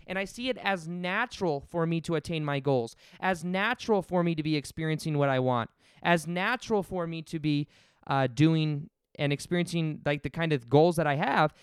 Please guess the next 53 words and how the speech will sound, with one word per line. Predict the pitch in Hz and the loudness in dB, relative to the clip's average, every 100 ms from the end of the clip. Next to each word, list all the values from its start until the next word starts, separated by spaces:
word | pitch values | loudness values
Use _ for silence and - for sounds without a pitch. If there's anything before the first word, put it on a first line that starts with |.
| - - | -8 0
then | 175 | 2
I | |
realize | 175 208 240 185 156 | 4 4 4 4 2
that | 160 | 2
everything | 170 190 190 175 | 2 0 -2 -2
begins | 160 160 | -4 -4
to | 156 | -4
change. | - 170 123 113 - _ _ _ _ _ _ _ | -2 -2 -2 -6 -14 _ _ _ _ _ _ _
So | - 185 180 - _ | 6 6 6 -2 _
also, | 190 269 - - 156 151 170 _ - | 6 6 6 4 6 4 0 _ -4
it's | 180 185 | -2 2
about | 185 180 | 0 0
being | 185 185 | -4 -6
connected | 185 180 180 165 | -4 -6 -4 -4
to | |
the | 156 | -2
heart. | 135 170 120 - | 4 4 4 -4
This | 165 175 | -8 -4
is | |
the | 170 | -2
last | 165 180 - | 0 0 -2
thing | 208 190 | -6 -4
I'll | |
talk | 175 175 185 | -2 -2 -2
about. | 190 196 208 | 0 0 0
In | 156 | -4
the | 151 | -2
next | 180 - | -2 -2
episode, | 180 185 190 190 | -4 -4 0 0
I'll | 165 | 2
do | 160 165 | 2 4
a | 156 | 6
whole | 202 202 | 6 4
episode | 190 165 165 151 | 0 -2 0 2
on | 156 | 2
reality | 160 160 147 | 2 2 2
transurfing, | - 160 165 165 156 151 | 0 -2 0 -2 -2 -2
how | 151 | 0
that's | 156 147 | -2 -4
changed | 170 151 143 | -4 -4 -2
my | 143 | 0
life, | 151 175 - - - - | 2 2 0 -12 -18 -6
and | 147 | 0
how | 160 | 2
we | 170 | 0
can | - | -4
easily | 156 156 151 | -6 -2 -2
apply | - 156 | 0 0
it | 143 | 0
in | |
our | 127 | -2
life. | 120 135 - - _ _ - - | 0 -2 -4 -12 _ _ -8 0
But | 147 | 0